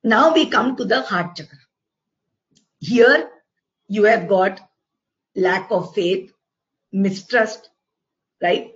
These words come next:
Disbelief. And you have to come to a state where you have to become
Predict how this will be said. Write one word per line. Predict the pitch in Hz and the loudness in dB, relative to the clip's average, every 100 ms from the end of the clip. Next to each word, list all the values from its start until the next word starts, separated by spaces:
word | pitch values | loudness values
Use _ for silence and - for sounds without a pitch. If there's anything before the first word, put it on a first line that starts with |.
| 190 | 0
Disbelief. | 220 - 190 196 214 226 - _ _ _ _ _ _ _ _ _ _ _ _ _ - | 0 0 -4 -4 -4 -8 -16 _ _ _ _ _ _ _ _ _ _ _ _ _ -4
And | 214 190 | 0 4
you | 269 403 | 4 4
have | 269 202 - | 4 0 -2
to | 220 - | -6 -4
come | 214 247 240 | -6 -4 -4
to | 214 | 0
a | - | 0
state | - 170 180 - - | 0 0 2 0 -4
where | 170 196 277 | 2 2 2
you | 214 196 | 0 -4
have | 175 165 | -4 -6
to | 190 | -8
become | 170 170 185 - | -6 -6 -10 -12